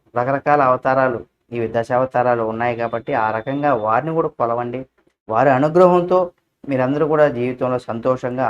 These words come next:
ఆనందంగా ప్రతి పనిలో విజయం చేకూరుతూ ఆయుష్, ఆరోగ్యం,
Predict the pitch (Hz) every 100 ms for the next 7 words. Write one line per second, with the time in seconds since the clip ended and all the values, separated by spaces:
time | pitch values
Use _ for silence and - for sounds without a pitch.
0 | 107 117 120 123 131 143 139 _ _ _
1 | _ - 120 120 123 139 160 135 127 147
2 | 143 147 143 139 135 147 120 117 127 123
3 | 139 127 117 117 117